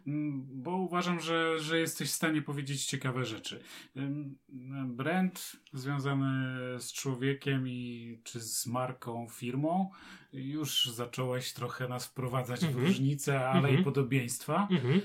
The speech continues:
Speaker 1: Y, najczęściej rebranding kojarzy się ze zmianą loga.
Speaker 2: Mhm.
Speaker 1: I to też, mm, temperatura dyskusji, jak zawsze to
Speaker 2: Tak.
Speaker 1: wywołuje, zwłaszcza
Speaker 2: Jest największa.
Speaker 1: odkąd internet stał się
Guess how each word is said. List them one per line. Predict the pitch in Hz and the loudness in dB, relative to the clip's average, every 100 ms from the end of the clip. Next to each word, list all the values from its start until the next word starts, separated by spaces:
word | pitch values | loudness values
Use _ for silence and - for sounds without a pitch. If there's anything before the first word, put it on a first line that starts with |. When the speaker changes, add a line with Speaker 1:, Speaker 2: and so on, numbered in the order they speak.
| - - | 0 -4
Speaker 1:
Y, | 139 143 147 151 | -2 -2 -2 -4
najczęściej | 127 131 143 - 180 185 - 170 | -2 0 0 4 6 6 4 0
rebranding | 156 139 151 143 147 | 0 0 0 0 -2
kojarzy | 147 147 139 | 0 0 0
się | 135 135 | -2 -4
ze | 131 | -2
zmianą | 131 139 131 123 | 2 4 4 2
loga. | 104 - - - | -4 -10 -6 4
Speaker 2:
Mhm. | 180 123 | 6 8
Speaker 1:
I | 180 143 | 8 6
to | 143 131 131 - 139 127 | -2 -6 -10 -14 -14 -10
też, | - 135 - - - - | -6 -4 -2 -4 -4 -6
mm, | 143 123 120 | -6 -4 -4
temperatura | - 139 147 143 143 160 151 127 | 0 2 4 4 4 4 4 4
dyskusji, | 135 - - 147 - 131 | 2 0 0 0 2 0
jak | 123 120 - 117 | 0 -2 -6 -8
zawsze | 117 113 120 | -6 -6 -6
to | - | -4
Speaker 2:
Tak. | 113 | -4
Speaker 1:
wywołuje, | 123 135 131 147 165 | 0 4 6 8 8
zwłaszcza | 131 120 123 - 127 | 6 2 0 0 0
Speaker 2:
Jest | 131 131 | 2 4
największa. | 120 110 127 | 2 2 2
Speaker 1:
odkąd | 135 123 147 135 | 2 4 4 4
internet | 131 135 151 135 139 135 | 4 4 4 6 2 0
stał | - 131 123 | -2 0 0
się | - 131 123 | 0 0 0